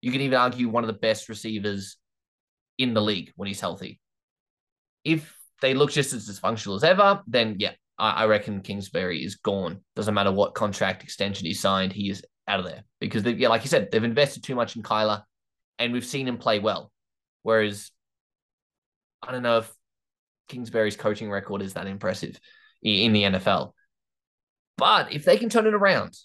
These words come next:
they're two and four, right? If they can turn it around and start putting up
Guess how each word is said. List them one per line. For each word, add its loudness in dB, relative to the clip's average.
they're -14
two 0
and -2
four, 4
right? -4
If -12
they -4
can -8
turn 0
it -2
around 2
and -8
start 0
putting -6
up -2